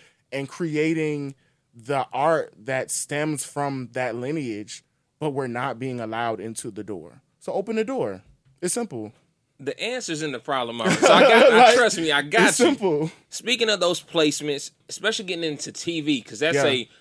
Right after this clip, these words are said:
Speaker 2: real area that some people like, "Oh, I'm trying to get it here."
Speaker 1: Yeah.
Speaker 2: And you just, like, whether it be a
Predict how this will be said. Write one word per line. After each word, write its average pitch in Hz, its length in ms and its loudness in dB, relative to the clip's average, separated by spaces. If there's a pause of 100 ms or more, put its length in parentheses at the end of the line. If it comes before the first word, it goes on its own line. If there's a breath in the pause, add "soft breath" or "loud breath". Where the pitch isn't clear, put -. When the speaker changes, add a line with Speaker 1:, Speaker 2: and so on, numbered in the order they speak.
(160 soft breath)
Speaker 2:
real 175 420 0
area 165 320 0
that 139 160 0
some 151 160 -4
people 143 260 -6
like, 117 320 -4 (220)
"Oh, 147 100 -4
I'm 160 140 -2
trying 175 280 -4
to 170 60 -2
get 170 160 -2
it 160 100 -2
here." 170 380 2
Speaker 1:
Yeah. 127 260 -2
Speaker 2:
And 151 160 -2
you 156 80 -6
just, 147 280 -4
like, 117 220 -6 (120)
whether 143 240 -2
it 131 100 -10
be 135 220 -4
a 107 320 -10